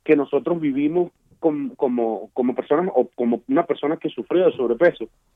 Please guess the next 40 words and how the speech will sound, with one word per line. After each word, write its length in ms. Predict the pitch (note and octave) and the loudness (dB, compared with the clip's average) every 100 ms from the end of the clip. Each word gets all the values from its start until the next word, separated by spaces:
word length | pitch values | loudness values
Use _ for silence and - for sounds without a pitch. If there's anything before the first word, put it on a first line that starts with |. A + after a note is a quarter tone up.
| - | -2
eh, 140 | C3+ | 0
porque 320 | C3 D#3 D#3+ | 0 0 0
siempre 400 | - F#3+ G3 G3+ | 4 4 4 2
intenté 360 | G#3+ F#3+ E3 F3+ | 0 0 -2 -4
dieta 460 | F#3+ F#3 F3+ F#3 E3 _ _ | 0 0 0 -4 -6 _ _
durante 380 | C#3+ C#3 B2 C3 | -6 -4 -6 -6
más 280 | C#3 E3+ | -4 -4
de 100 | F3 | -8
treinta 480 | E3+ F3+ E3+ F3 E3 | -6 -6 -4 -6 -6
años, 220 | E3 E3 B2+ | -6 -10 -8
yo 220 | C3+ C3+ | -10 -6
fui 140 | D3+ D#3 | -4 -2
obeso 420 | D#3+ D#3 - D#3 | 0 0 -2 -8
mórbido, 460 | D#3 C#3 D3+ D#3 - _ _ _ | -6 -4 -4 -6 -8 _ _ _
este, 640 | - - C3+ A#2+ A2 G2+ | -12 -4 0 2 2 -2
durante 360 | G#2+ A#2+ A2+ A#2+ | -2 -2 -2 -4
más 160 | B2+ | -2
de 80 | D3+ | -2
veinte 260 | D3+ D#3 D3+ | -4 -2 -2
años, 240 | D3 D3+ _ _ _ | -2 -8 _ _ _
siempre 280 | E3 E3 E3+ | -2 0 -2
intentaba 380 | D#3 C#3 D3 D#3 | -2 -2 0 2
la 100 | C#3+ | 2
dieta 400 | D#3 D#3 D3 C#3 | 2 2 0 -4
y 40 | |
nunca 360 | D3 D#3+ D#3 C#3+ | -2 -4 -4 -4
lo 80 | |
lograba, 540 | C3 A#2+ C#3+ C#3+ C#3+ C#3+ _ _ | -4 0 0 0 -2 -4 _ _
este, 720 | - A#2+ _ B2+ A#2 A2+ G#2+ - _ _ _ | -12 -12 _ -2 0 -2 -4 -8 _ _ _
cuando 300 | - F3 E3 | 2 4 2
yo 160 | E3+ G3+ | 0 0
comencé 380 | A#3+ G#3 A3 | -4 -2 -2
a 20 | G#3+ | -2
hacer 340 | - A3 G3 - G3+ G3 | 0 -2 -4 -8 -8 -4
la 160 | F#3 F#3 | -2 -2
dieta, 460 | F#3+ G#3 G3+ G3 - _ - | 0 -2 -2 -8 -8 _ -8
eh, 260 | C3+ A#2+ | -6 -6
digamos, 400 | B2 C#3 D#3+ D3 | -8 -4 -4 -4
del 200 | B2+ A#2+ | -8 -8
cambio, 420 | D#3 F#3 F#3+ G3+ | -4 -6 -4 -8